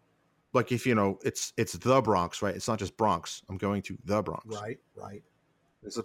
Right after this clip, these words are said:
Speaker 1: there's some places in, in English language that are like that. I know in German,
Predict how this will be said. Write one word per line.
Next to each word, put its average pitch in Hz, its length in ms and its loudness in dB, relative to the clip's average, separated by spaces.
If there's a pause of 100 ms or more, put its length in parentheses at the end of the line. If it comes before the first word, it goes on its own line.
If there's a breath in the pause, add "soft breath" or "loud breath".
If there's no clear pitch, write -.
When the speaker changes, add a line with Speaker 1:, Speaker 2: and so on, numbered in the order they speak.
Speaker 1:
there's 127 180 6
some 147 140 6
places 123 420 4
in, 101 340 2
in 104 140 0
English 104 440 2
language 95 360 -2
that 92 100 -2
are 92 100 0
like 87 180 -2
that. 92 140 0
I 95 60 2
know 110 220 6
in 98 100 4
German, 104 540 4